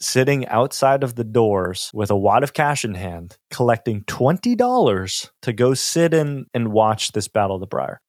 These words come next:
And the reason it relates to the last ugly point we just got to, cash only, of course. I saw maybe a dozen people or more come up to the table, find out it was cash only,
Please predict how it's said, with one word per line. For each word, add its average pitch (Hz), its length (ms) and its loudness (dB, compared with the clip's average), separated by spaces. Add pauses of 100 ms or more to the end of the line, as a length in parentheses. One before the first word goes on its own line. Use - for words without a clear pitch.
And 147 260 0
the 127 160 2
reason 165 280 4
it 175 40 4
relates 139 460 2
to 131 100 0
the 110 100 2
last 107 380 2
ugly 117 300 0
point 123 260 2
we 127 80 2
just 123 280 -2 (120)
got 123 220 2
to, 131 260 2
cash 107 260 -2
only, 127 360 -6
of 131 120 -4
course. - 360 -2 (320)
I 208 160 0
saw 240 320 0
maybe 127 720 2 (160)
a 113 100 2
dozen 104 420 2
people 113 440 -2
or 104 160 2
more 98 420 0 (240)
come 147 300 0
up 123 260 2
to 135 100 -2
the 117 140 -4
table, 120 580 -2 (280)
find 127 360 0
out 123 200 4
it 117 40 4
was 104 140 0
cash 110 380 0
only, 110 400 -2